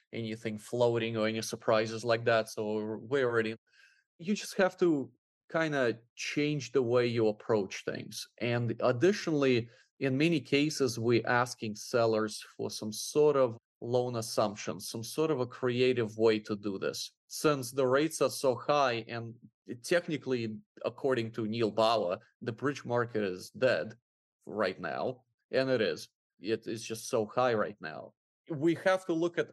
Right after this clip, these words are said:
other creative ways to purchase things. We sitting, we very excited on what's gonna come, I guess. It's gonna be very interesting to see, very interesting. But we're very active. We're not sitting on the sidelines, no.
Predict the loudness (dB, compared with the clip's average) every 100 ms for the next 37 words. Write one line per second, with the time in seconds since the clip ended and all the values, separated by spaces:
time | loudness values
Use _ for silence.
0 | 0 0 0 -6 -6 -2 0 0 -2 0
1 | 0 0 -6 -8 -4 -4 -6 -12 -8 -8
2 | -8 -12 -14 -14 _ _ -4 -2 -2 0
3 | 0 2 0 2 2 2 -2 -2 2 2
4 | 2 -2 -6 0 2 2 0 -2 -2 -4
5 | -8 -2 -2 -2 -6 -4 -4 -6 -10 _
6 | -6 -4 -4 -8 -2 2 2 0 -6 -6
7 | -2 0 2 4 4 2 -2 -6 -12 -10
8 | -8 -8 -8 -6 -8 -14 _ -4 -2 -4
9 | -8 -12 -12 -14 -16 _ _ -2 0 2
10 | 0 2 2 2 4 4 2 -4 -12 -6
11 | -6 -4 -4 -4 -4 -6 -2 0 2 0
12 | -4 -6 -10 -4 -2 -4